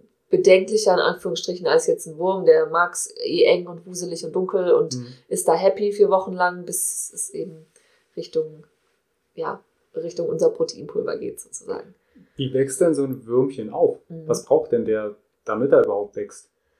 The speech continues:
Speaker 1: Ähm, der braucht ganz wenig. Die sind, äh, die sind sehr, sehr bescheiden, diese Würmer. Also sie brauchen vor allem weniger Wasser, weniger Futter, weniger Land und stoßen kaum C O zwei aus. Also das sind so die, die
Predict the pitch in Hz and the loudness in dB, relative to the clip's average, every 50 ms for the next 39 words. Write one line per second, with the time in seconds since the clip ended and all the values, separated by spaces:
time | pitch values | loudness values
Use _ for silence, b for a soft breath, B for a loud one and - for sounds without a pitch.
0 | _ _ _ _ _ _ _ - 196 196 196 196 196 214 202 208 220 - - - | _ _ _ _ _ _ _ 2 2 4 4 6 6 6 6 8 6 4 4 4
1 | - - 208 233 - - - 208 226 254 254 196 - 156 160 - - - - 196 | 2 2 2 2 0 -2 -2 0 2 2 2 2 4 4 2 2 0 -4 -8 -8
2 | 180 190 196 190 196 196 196 - - - 185 185 180 185 185 180 180 185 180 185 | -6 -4 -4 -4 -6 -8 -12 -4 2 4 4 4 4 2 -2 -4 -6 -4 -2 0
3 | - - - 190 185 185 190 196 196 202 208 - - - - - 180 185 180 180 | -2 -2 -2 -6 -8 0 2 2 2 2 0 -4 -6 -8 -8 -8 -8 0 4 4
4 | 190 196 196 190 190 185 185 165 - - - - 185 185 185 185 180 165 160 160 | 6 6 6 6 6 6 6 6 4 2 0 -2 -2 -2 -2 -2 -2 -4 -8 -6
5 | 160 160 156 160 165 165 170 190 190 - 170 165 160 165 165 - 170 170 175 175 | -6 -6 -4 -2 -2 -2 0 0 2 2 2 2 0 -2 -2 2 4 4 4 4
6 | - 185 175 - - 170 - 160 165 170 165 170 175 170 165 165 165 160 - 170 | 2 -6 -10 -6 -2 0 2 2 2 0 0 -4 -8 -6 -2 0 0 2 2 2
7 | 185 - - 196 185 185 185 185 185 185 190 175 175 170 175 175 180 175 175 - | 2 2 2 0 0 0 0 0 0 0 -2 -4 -8 -10 -8 -6 -6 -6 -4 -6
8 | - 180 - - 180 170 165 170 170 170 165 175 165 165 165 170 170 175 170 - | -8 -6 -4 -2 -2 -2 -2 -4 -6 -4 -2 0 2 2 2 2 0 -2 -8 -12
9 | - 165 165 165 160 - - 170 160 - 170 - - 170 165 - - - - - | -10 -10 -8 -6 -6 -6 -4 -6 -8 -8 -10 -10 -8 -8 -6 -6 -6 -6 -6 -4
10 | - 185 185 190 190 185 208 240 160 165 160 160 165 - - 165 160 - 165 160 | -2 0 0 2 2 4 4 4 4 4 2 0 0 0 -2 -10 -6 -6 -6 -6
11 | - 175 170 170 165 165 b b b b b b b b b b b b b b | -6 -10 -14 -14 -16 -16 b b b b b b b b b b b b b b
12 | - 180 180 180 170 170 165 160 160 160 160 156 151 - | -16 -14 -12 -12 -12 -12 -14 -16 -16 -16 -14 -14 -14 -14